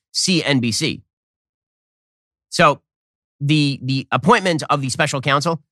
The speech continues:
eh, the, the, the big danger for, for Biden here is that any special counsel has broad remit to actually investigate anything. Now, theoretically, the special counsel could do what Robert Mueller did and just keep digging and digging and digging and digging, 'cause, because once you've appointed a special counsel,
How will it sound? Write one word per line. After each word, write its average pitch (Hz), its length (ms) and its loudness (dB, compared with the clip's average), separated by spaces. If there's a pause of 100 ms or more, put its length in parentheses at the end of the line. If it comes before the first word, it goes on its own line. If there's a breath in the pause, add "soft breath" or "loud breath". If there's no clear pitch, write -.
(400)
eh, 131 160 -4
the, 147 140 0
the, 175 160 2
the 160 100 0
big 208 160 2
danger 160 300 2
for, 131 200 -2
for 139 120 -6
Biden 127 240 2
here 120 100 -4
is 110 80 -4
that 127 160 -6
any 180 140 0
special 143 280 -4
counsel 123 280 -6
has 123 140 -6
broad 117 340 -2
remit 120 340 0
to - 160 -8
actually 107 220 -2
investigate 107 340 -2
anything. 80 300 -4
Now, 76 80 -8
theoretically, 160 500 2
the 113 100 -6
special 110 260 -12
counsel 117 380 -8 (200)
could 147 100 0
do 139 60 2
what 143 80 0
Robert 127 180 4
Mueller 113 300 0
did 80 160 -6
and 82 80 -10
just 82 120 -10
keep 131 120 -4
digging 107 280 -2
and 107 120 -2
digging 113 240 0
and 101 100 -2
digging 107 240 -2
and 104 80 -2
digging, 113 260 0
'cause, 110 140 -6
because 117 300 -4
once 156 260 0
you've 131 100 -6
appointed 135 340 -6
a 127 40 -10
special 147 300 -6
counsel, 180 360 0